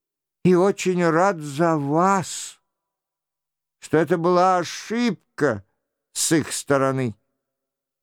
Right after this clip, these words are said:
Что же такое хотели вы мне посоветовать?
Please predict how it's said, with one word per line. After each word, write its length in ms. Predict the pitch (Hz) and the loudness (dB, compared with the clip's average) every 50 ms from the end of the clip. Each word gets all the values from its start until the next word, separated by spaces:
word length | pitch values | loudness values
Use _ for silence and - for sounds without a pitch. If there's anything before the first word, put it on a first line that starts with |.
| _ _ _ _ _ _ _ _ _ _ _ _ _ _ _ | _ _ _ _ _ _ _ _ _ _ _ _ _ _ _
Что 640 | - - - - _ _ _ - 220 196 233 247 247 | -10 -10 -10 -10 _ _ _ 0 2 2 2 2 0
же 160 | 233 254 247 | -2 -4 -2
такое 440 | - 254 247 247 - 247 247 240 233 | 0 0 0 0 2 2 2 2 2
хотели 760 | - - 208 208 196 - - - 196 220 247 254 254 247 247 | 0 0 -2 -2 -2 -4 -4 -4 -2 0 0 2 2 0 2
вы 180 | 233 233 240 | 2 2 2
мне 300 | 233 233 233 233 240 262 | 0 0 0 0 0 0
посоветовать? 1400 | 247 - - 233 226 - - - 190 175 165 160 156 180 214 247 262 254 254 - 226 214 180 139 101 95 - _ _ | 0 0 0 0 0 0 -2 -2 0 0 0 0 0 0 2 2 2 0 0 -2 -2 -2 -2 -2 -4 -6 -8 _ _